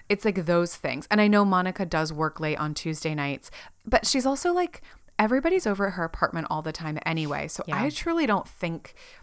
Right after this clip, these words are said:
Speaker 1: she would suffer the loneliness. Mind you as well, I was the one who was doing the,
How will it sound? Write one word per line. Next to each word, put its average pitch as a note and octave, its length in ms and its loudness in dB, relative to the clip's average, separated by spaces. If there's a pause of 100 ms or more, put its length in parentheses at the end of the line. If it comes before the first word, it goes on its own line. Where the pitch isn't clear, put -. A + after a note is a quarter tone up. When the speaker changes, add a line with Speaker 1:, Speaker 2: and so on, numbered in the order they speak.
(500)
Speaker 1:
she F#3+ 280 -2
would F3 260 -2
suffer E3+ 380 -2
the D3+ 100 -4
loneliness. F#3 920 -2 (1600)
Mind G3 280 6
you G3+ 60 6
as F3 140 2
well, D#3+ 240 6
I D#3 140 4
was D#3+ 160 -2
the D#3+ 100 -2
one D3+ 180 0
who D3+ 160 -4
was D3 140 -4
doing D3+ 260 -2
the, D3 200 -6